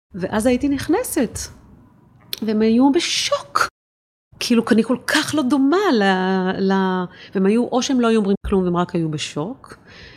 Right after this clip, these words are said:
ואם הם היו אומרים, אז הם היו מתחילים לחקור אותי. זה היה, זה היו פגישות נוראיות, וגם, שתביני מה קורה,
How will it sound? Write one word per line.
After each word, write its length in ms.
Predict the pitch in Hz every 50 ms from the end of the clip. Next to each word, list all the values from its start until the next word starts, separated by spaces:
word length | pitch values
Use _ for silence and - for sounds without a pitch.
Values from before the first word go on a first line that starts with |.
| - -
ואם 140 | 180 190 202
הם 100 | 226 208
היו 160 | 190 190 190
אומרים, 200 | 190 180 185 180
אז 120 | 175 160 165
הם 120 | 160 156
היו 120 | 156 160
מתחילים 320 | 165 165 - - 175 165 165
לחקור 440 | 156 151 - - - - - 151 147
אותי. 280 | 156 156 - 160 160
זה 140 | 156 160 175
היה, 160 | 185 208 247 302 339 -
זה 160 | 180 - 262
היו 60 | 302
פגישות 480 | 302 - 302 - - - 302 294 - 330
נוראיות, 480 | 302 247 202 180 185 208 196 180 - 156
וגם, 500 | 156 151 175 233 294 311 277 277 302 320 - - - - - - - - - - - _ -
שתביני 500 | - - 180 - 175 160 165 214 240 247
מה 120 | 208 190
קורה, 400 | 190 190 - 180 160 185 185 175